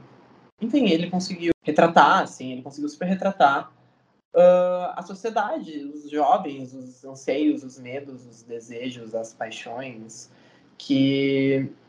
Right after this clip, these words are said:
esse grupo de pessoas da época tavam pensando, assim, vivendo e tal. E o Morangos Mofados, ele foi lançado em oitenta e dois. Morangos Mofados é um livro de contos, ele não é um romance,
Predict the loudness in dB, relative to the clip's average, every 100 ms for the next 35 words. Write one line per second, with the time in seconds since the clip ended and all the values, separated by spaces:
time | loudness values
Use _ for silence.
0 | -2 0 0 0 0 -2 -2 2 2 6
1 | 8 8 6 -2 4 6 6 2 -4 -6
2 | -10 -12 -12 -12 -14 -18 -20 -20 -20 -20
3 | -20 -20 -20 -20 -2 -2 0 2 2 4
4 | 0 -2 -10 -14 -14 -14 -10 -8 -8 -8
5 | -4 -4 -4 -10 _ _ _ _ _ _
6 | 4 6 6 4 4 6 6 4 -2 4
7 | 4 4 -2 -2 -4 -4 -4 2 4 4
8 | 0 -6 -6 -8 -10 -12 -12 -6 -4 -2
9 | -4 -4 -2 0 0 -4 -10 -14 -16 -20
10 | _ _ _ _ _ _ _ -8 -2 2
11 | 2 0 0 4 4 4 0 0 -2 -4
12 | -4 0 0 -2 -6 -8 -8 -4 -4 -4
13 | -6 -8 -8 -4 -4 -2 -4 -6 -14 -12
14 | -12